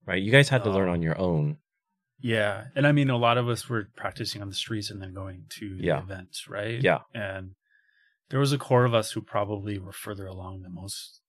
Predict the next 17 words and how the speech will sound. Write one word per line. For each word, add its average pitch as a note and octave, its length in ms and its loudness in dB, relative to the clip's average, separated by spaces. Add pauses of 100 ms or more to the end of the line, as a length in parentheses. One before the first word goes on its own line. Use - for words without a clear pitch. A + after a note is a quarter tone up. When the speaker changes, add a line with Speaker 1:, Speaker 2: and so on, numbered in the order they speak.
(160)
Speaker 2:
were, G#2+ 80 -4
Speaker 1:
Mm-hmm. G2 180 0
Speaker 2:
right? F#2+ 300 -6 (220)
And G#2 120 -6
I G#2 80 -4
think G#2+ 160 -2
a G#2+ 60 2
lot A2 180 6
of G#2+ 60 0
that A2 140 2
had G#2 180 -4
to A#2 80 -10
do, G2 160 -6
too, A#2+ 320 0
with G2 300 -2 (1400)
our A2 100 0
connection. G2 760 -6